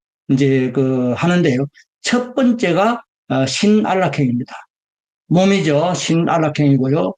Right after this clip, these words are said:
두 번째는 부안락행, 입입니다. 그다음에 세 번째는 의안락행, 즉 마음이죠. 그다음에 네 번째는 서원안락행으로서 이 네 가지를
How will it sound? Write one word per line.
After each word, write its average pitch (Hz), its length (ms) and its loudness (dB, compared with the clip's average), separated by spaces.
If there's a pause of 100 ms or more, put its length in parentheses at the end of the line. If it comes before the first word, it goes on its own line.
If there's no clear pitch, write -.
(120)
두 139 120 2
번째는 220 540 2 (680)
부안락행, 175 840 0 (260)
입입니다. 175 920 2 (200)
그다음에 180 300 0
세 170 240 0
번째는 185 500 0 (320)
의안락행, 180 840 2 (100)
즉 143 160 -2
마음이죠. 123 800 0
그다음에 202 320 2
네 147 300 2
번째는 196 500 0 (280)
서원안락행으로서 147 2000 0 (240)
이 202 320 2
네 170 320 0
가지를 196 580 0